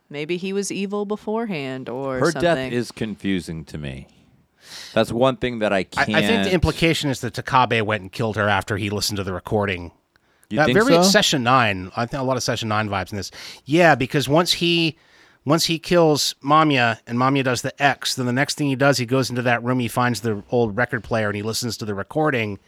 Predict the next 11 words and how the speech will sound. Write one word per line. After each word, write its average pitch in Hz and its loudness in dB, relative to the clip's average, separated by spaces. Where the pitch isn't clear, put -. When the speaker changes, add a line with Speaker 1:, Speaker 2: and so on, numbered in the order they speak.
Speaker 3:
And 127 -2
the 113 0
next 131 2
thing 139 -2
they 117 -4
show, 107 -2
his - -6
wife 110 -2
has 101 -8
been 101 -6
X'd. - -6